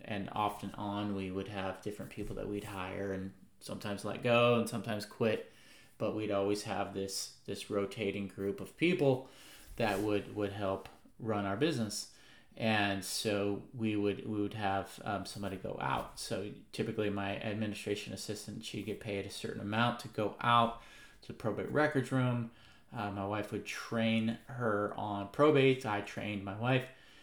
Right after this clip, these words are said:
and she would train them, and she would go out to the probate records room with her and, and, and show her how to pull the leads and put it together in a spreadsheet, bring it back to the office, create leads, send them out. Uh, we'd hire direct mail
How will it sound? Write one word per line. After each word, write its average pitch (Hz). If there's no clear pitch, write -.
and 104
she 107
would 101
train 98
them, 120
and 104
she -
would 101
go 95
out 95
to -
the 98
probate 101
records 101
room 98
with 110
her 101
and, 98
and, 95
and 98
show 101
her 98
how 95
to 95
pull 104
the 104
leads 117
and 101
put 110
it 101
together 95
in 92
a 92
spreadsheet, 123
bring 104
it 104
back 95
to -
the 117
office, 131
create 101
leads, 135
send 107
them 101
out. 113
Uh, 98
we'd 101
hire 98
direct 98
mail 95